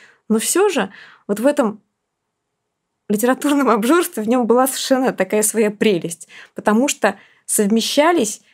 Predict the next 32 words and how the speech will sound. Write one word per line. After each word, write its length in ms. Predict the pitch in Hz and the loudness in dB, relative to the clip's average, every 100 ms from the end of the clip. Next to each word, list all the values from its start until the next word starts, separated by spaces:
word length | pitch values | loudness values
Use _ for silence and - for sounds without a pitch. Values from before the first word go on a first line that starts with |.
| _ | _
книги, 400 | - - 269 339 | -8 0 0 2
накладывались 540 | 233 208 208 226 220 214 | 2 0 0 0 0 0
одна 240 | 190 220 | 0 2
на 60 | 196 | 2
другую 280 | 190 220 262 | 0 0 0
совершенно 540 | - 190 - 208 202 | -2 -4 0 0 2
разные. 460 | 196 165 151 139 - - - - _ - | 2 0 -4 -12 -16 -20 -20 -20 _ -2
И, 80 | |
может 340 | 214 240 247 202 | 2 2 2 0
быть, 360 | 190 311 302 - | 0 0 -2 -8
вот 160 | - 208 | -6 -2
в 60 | 233 | 0
этом 340 | 262 214 202 _ _ - | 0 -2 -4 _ _ -4
беспорядочном 840 | 196 - 214 247 240 190 - 185 | -4 2 2 4 2 0 -2 -4
потоке, 720 | 175 202 202 262 349 - 196 - - | 0 -2 2 0 0 -2 -6 -6 -20
вот 100 | - | -6
в 40 | 208 | -2
этом 200 | 214 214 | 0 0
беспорядочном 640 | 202 - 220 233 214 214 | -2 0 0 0 0 -2
таком 280 | 202 202 208 | -2 -2 -2
потреблении 840 | 208 202 208 185 247 320 294 214 196 - - - _ _ | -2 -2 -2 0 0 0 0 -2 -2 -16 -20 -20 _ _
тоже 240 | 285 370 | 0 2
есть 240 | 359 220 - | 2 2 0
смысл, 500 | - 175 170 - - _ _ _ | 0 -2 -2 -8 -10 _ _ _
потому 260 | - 180 | -4 -2
что 120 | 202 - | -2 -2
ты 60 | |
просто 280 | 202 262 285 | 0 0 -2
получаешь 520 | 233 202 190 233 233 | -4 -4 0 0 0
наслаждение 760 | 208 202 202 190 185 226 185 175 | -2 0 0 0 0 2 2 -2
от 80 | 160 | -4
чтения 560 | - - 285 311 208 | -8 -2 -2 0 -2